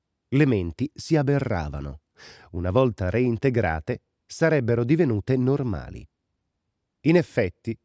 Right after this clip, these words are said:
agli inizi, non vi era neppure la certezza che le menti potessero venir reintegrate. Tutto ciò che si voleva era una risposta all'esistenza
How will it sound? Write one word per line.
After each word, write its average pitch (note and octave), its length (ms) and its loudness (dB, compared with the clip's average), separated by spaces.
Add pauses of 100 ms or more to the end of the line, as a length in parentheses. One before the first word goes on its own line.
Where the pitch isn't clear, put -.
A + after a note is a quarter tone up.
(100)
agli C3 360 2
inizi, A#2+ 540 -2 (380)
non F3+ 180 2
vi F3 100 4
era C3+ 160 2
neppure F3+ 380 -2
la C#3+ 120 2
certezza B2+ 600 0
che A2 100 -4
le G2+ 140 2
menti C3+ 440 2 (140)
potessero A#2+ 560 0
venir A#2 320 2
reintegrate. F#2 1000 -4 (600)
Tutto F#3+ 320 0
ciò D3+ 200 0
che C3 120 -2
si B2 160 -4
voleva A2 500 0 (160)
era C#3 260 0
una B2 200 0
risposta D3+ 680 0
all'esistenza A2 920 -2